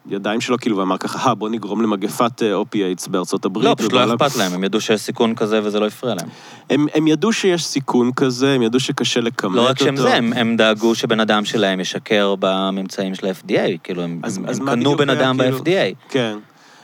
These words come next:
Speaker 1: אה, תראה, גם יכול להיות שזה גם family business כזה, יכול להיות שזה קצת יותר prone לאיזשהו, אה,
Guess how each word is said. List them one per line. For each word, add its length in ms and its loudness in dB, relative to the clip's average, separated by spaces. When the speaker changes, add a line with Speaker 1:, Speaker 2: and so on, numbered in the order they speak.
Speaker 1:
אה, 460 2
תראה, 280 2
גם 420 -2
יכול 260 -2
להיות 80 -2
שזה 100 -2
גם 100 -2
family 340 -2
business 400 -2
כזה, 180 -10
יכול 200 -6
להיות 80 -6
שזה 120 -8
קצת 240 -10
יותר 200 -8
prone 40 -14
לאיזשהו, 640 -4
אה, 40 -4